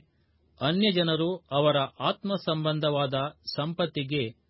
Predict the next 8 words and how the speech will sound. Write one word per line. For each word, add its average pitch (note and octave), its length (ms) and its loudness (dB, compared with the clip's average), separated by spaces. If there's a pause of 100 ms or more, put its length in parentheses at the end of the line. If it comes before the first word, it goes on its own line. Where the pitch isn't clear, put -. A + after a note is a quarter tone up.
(480)
ಪಾಲುಗಾರರಾದ D#3+ 840 0
ಮೇಲೆ C3+ 580 0 (460)
ಲೋಕ E3 420 2
ಸಂಬಂಧವಾದ E3+ 880 2
ಕಾರ್ಯಗಳಲ್ಲಿ C#3+ 880 0 (500)
ಅವರಿಗೆ C#3 600 0 (320)
ಸೇವೆ G3 460 2
ಮಾಡುವ C#3+ 540 -2